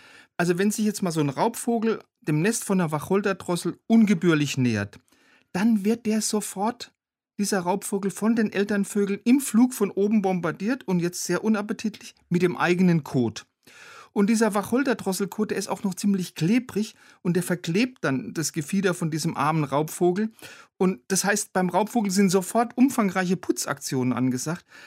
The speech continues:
weil der will ja auch nicht Gefahr laufen, abzustürzen.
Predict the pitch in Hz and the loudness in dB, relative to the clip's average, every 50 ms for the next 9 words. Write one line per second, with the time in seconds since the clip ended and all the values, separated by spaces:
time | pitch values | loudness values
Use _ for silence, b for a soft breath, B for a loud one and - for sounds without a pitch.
0 | B B - 160 196 220 214 214 208 226 233 220 226 220 - 202 - 214 220 214 | B B 0 0 2 2 2 2 2 2 4 4 4 2 2 2 2 2 2 2
1 | - - 214 - - 208 220 220 208 208 214 208 214 - - 254 254 - - - | 0 -4 -4 -4 -4 -4 -2 0 0 0 0 -2 -2 -2 -2 -4 -4 -6 -6 -6
2 | - - - 117 107 98 - - - - 123 - | -6 -6 -6 -6 -8 -8 -8 -12 -14 -14 -16 -18